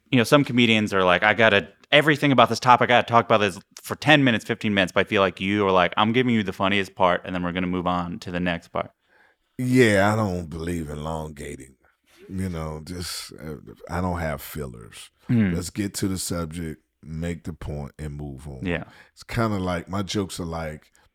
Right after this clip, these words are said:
Speaker 2: a debate class. Make your point and move on. You don't have time. See, I'm explaining how it came through. So a lot of comedians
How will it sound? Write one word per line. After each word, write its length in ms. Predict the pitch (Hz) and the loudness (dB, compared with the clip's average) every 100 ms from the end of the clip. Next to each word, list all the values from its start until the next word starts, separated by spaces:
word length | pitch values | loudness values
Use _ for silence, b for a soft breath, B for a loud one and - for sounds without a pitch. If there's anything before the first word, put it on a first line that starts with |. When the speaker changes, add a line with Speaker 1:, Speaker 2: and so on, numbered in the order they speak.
| _ _ _ _ | _ _ _ _
Speaker 2:
a 100 | 87 | -8
debate 680 | 80 76 - 90 85 - - | -8 -10 -8 -6 -6 -12 -16
class. 800 | - 76 62 58 50 - - - _ _ _ _ _ _ | -12 -10 -12 -18 -20 -20 -20 -20 _ _ _ _ _ _
Make 300 | 95 92 - | -8 -6 -4
your 80 | 98 | -4
point 440 | - 87 78 73 _ | -2 -6 -6 -10 _
and 160 | 85 80 | -14 -10
move 260 | 82 78 80 | -10 -10 -8
on. 300 | 85 76 50 50 | -10 -10 -14 _
You 120 | 76 | -14
don't 220 | 76 78 | -10 -8
have 240 | 76 76 71 | -8 -8 -10
time. 520 | - 85 87 80 67 b b b | -12 -10 -8 -10 -14 b b b
See, 140 | - | -8
I'm 140 | 85 82 | -6 -6
explaining 760 | 78 - - 92 95 90 78 | -8 -10 -8 -8 -6 -6 -10
how 240 | 73 78 73 | -10 -8 -8
it 120 | 73 | -10
came 360 | - 90 82 71 | -10 -8 -8 -12
through. 300 | - 55 - b b b | -16 -18 -20 b b b
So 200 | - 87 | -12 -8
a 40 | |
lot 220 | 82 90 87 | -4 -4 -4
of 100 | - | -6
comedians 1000 | 85 85 90 82 76 73 62 50 - | -8 -6 -6 -6 -8 -12 -14 -20 -20